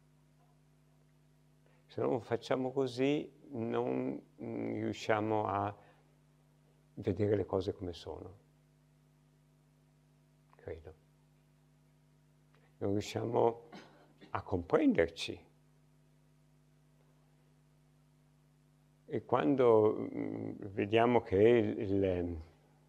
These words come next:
che non è così tanto la causa esterna, no? Sono gli altri, um,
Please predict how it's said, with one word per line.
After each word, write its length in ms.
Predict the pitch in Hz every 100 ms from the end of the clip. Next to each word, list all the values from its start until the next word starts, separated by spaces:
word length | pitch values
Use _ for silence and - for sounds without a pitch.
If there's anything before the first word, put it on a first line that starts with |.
| _ _ _ _ _ _ _ _ _ _ _ _ _
che 140 | - 95
non 260 | 92 98
è 260 | 110 107 85 - - - _ _ _
così 320 | - 80 90
tanto 460 | 87 - 92 87 85
la 120 | 85
causa 720 | - 95 90 85 82 78 76 - _ _
esterna, 1000 | - 92 - - 104 90 82 85 85 101 -
no? 280 | 95 90 92 -
Sono 240 | - 87
gli 180 | 85 90
altri, 560 | 90 92 - 87 80 85 98 92 - 107 - - - -
um, 500 | 87 90 92 90